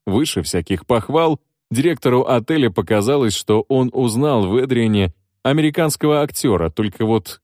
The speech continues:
кого именно? И рубашка уже не такая белоснежная и отутюженная, сувенир из Белого дома валяется на полу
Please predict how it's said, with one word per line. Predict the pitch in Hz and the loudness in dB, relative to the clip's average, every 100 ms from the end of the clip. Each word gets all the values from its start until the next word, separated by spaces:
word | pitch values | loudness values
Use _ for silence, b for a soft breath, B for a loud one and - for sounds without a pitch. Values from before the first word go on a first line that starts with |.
| - | -4
кого | 139 135 147 - | 0 0 -2 -4
именно? | 165 151 104 85 78 73 - _ _ _ _ | -2 0 0 -2 -4 -8 -14 _ _ _ _
И | 160 | 0
рубашка | 180 117 110 104 - 101 | 2 2 2 2 0 0
уже | 95 95 101 90 | 2 2 2 0
не | 101 | 0
такая | 104 95 110 98 | -2 0 0 0
белоснежная | 98 98 92 - 131 135 95 90 87 - | 2 2 0 -2 0 0 0 0 -2 -2
и | 123 | 0
отутюженная, | 104 - 110 127 101 85 80 76 | 0 0 -2 0 0 0 -2 -4
сувенир | 76 151 151 165 160 | -4 -2 0 0 0
из | 123 104 | 0 0
Белого | 127 120 110 | 0 2 2
дома | 101 143 151 113 90 _ _ _ | 0 0 2 0 -2 _ _ _
валяется | 98 117 143 120 - 110 | 0 2 2 0 0 0
на | 101 | 0
полу | 82 92 104 139 139 | 2 2 2 0 -2